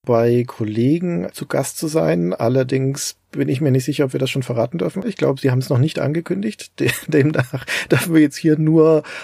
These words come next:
allgemein sagen, haltet die Ohren offen, die Augen offen auf unsere Kanäle. Wir sagen euch Bescheid über Social Media, im Forum und so weiter, sobald das offen ist. Aber wir sind demnächst mal wieder woanders zu Gast. <laughs>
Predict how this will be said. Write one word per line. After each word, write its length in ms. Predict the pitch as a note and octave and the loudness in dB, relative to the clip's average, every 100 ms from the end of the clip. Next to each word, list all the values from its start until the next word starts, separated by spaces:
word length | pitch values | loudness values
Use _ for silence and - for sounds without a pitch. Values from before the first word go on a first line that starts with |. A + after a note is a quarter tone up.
| - | -4
allgemein 640 | A#2+ C3 C3 A2+ A#2 C3 | 0 2 2 2 2 0
sagen, 640 | B2 A2+ A#2 A#2+ A#2 A#2 G#2 | 0 0 0 2 0 -2 -4
haltet 320 | A2 A#2 B2 | -6 -6 -6
die 120 | A2+ | 0
Ohren 380 | A2+ A2+ - B2 | 0 2 2 2
offen, 220 | A#2+ - | 0 -4
die 100 | A#2 | -2
Augen 220 | A2 B2 - | 0 0 0
offen 480 | - B2 A#2 A#2+ | -2 0 0 0
auf 260 | - - - | -2 -6 -4
unsere 240 | C3 A#2+ | -6 -6
Kanäle. 420 | - G#2 G2+ G#2 G2+ | -4 0 2 4 4
Wir 240 | G2 F#2+ | 2 2
sagen 300 | - F#2+ A2 | 0 -2 -4
euch 200 | - - | -6 -6
Bescheid 420 | G#2+ - G2 G2+ | -6 -4 -2 -2
über 260 | G2+ F#2+ F#2+ | -2 -2 -2
Social 320 | - G2 G#2 | -6 -8 -6
Media, 300 | G2+ G2+ G2 | -2 0 0
im 120 | F#2+ | -4
Forum 320 | - G2+ G2 | -4 -4 -2
und 100 | G#2 | -4
so 140 | - G2 | -4 0
weiter, 340 | G2 A#2 G#2 - - - - - | 0 0 -4 -6 -14 -14 -16 -12
sobald 640 | - A2 - F#2+ G#2+ - G2 | -4 -2 2 2 2 0 -4
das 140 | - | -2
offen 260 | - - A2 | -4 -2 -2
ist. 140 | - | -2
Aber 200 | G#2 G2 | -4 -2
wir 140 | G2 | -2
sind 300 | G2 G#2+ G2 | -4 -8 -2
demnächst 380 | B2+ A#2 A#2 - | 2 4 2 2
mal 140 | A2+ G2+ | 0 0
wieder 200 | G2 - | -2 -4
woanders 340 | - F#2 - | -6 -8 -10
zu 120 | - | -14
Gast. 360 | - - - - _ _ _ _ _ | -16 -18 -20 -20 _ _ _ _ _
<laughs> 80 | - | -10